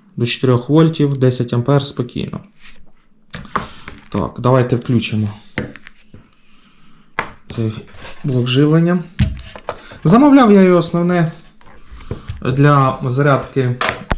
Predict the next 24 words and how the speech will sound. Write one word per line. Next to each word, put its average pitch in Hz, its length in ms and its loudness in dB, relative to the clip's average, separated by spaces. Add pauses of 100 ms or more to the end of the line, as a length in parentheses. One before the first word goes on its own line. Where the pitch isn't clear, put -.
(120)
літій, 135 560 0 (680)
е, 123 280 0
залізофосфатних 123 1000 2
акумуляторів. 120 800 2 (2500)
Ну 359 80 0
і 311 40 6
так, 214 380 0 (420)
взагалі, 139 380 4
щоб - 260 -4
погратись, 123 560 -2
бо, 147 400 0 (300)
е, 135 240 0
такий 156 260 2
універсальний 156 540 4
блок 147 200 2
живлення 151 400 4
завжди 143 360 2
п-, - 220 -10
потрібний. 123 840 0 (420)
От - 140 -8
у 135 40 2
вас 139 140 4
зламався, 131 500 2
е, 127 100 -2